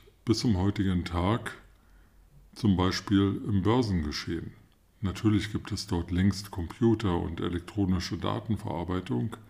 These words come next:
aber letztendlich, wer auf dem Parkett steht, im Börsenhandelssaal steht, der kauft oder verkauft, indem er seinen Namen gibt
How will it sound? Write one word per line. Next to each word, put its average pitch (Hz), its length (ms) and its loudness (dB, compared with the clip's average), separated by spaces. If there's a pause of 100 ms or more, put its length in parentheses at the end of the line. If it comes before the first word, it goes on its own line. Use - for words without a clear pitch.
(800)
aber 104 160 4
letztendlich, 113 840 4
wer 107 120 4
auf 104 140 -2
dem 104 180 2
Parkett 127 480 -4
steht, - 600 0 (140)
im 98 220 2
Börsenhandelssaal 101 1120 0
steht, 107 520 0 (1000)
der 98 100 4
kauft 107 520 2
oder 92 180 -2
verkauft, 101 720 0
indem 92 320 0
er 95 280 -2 (120)
seinen 90 420 0
Namen 90 540 2
gibt - 440 -8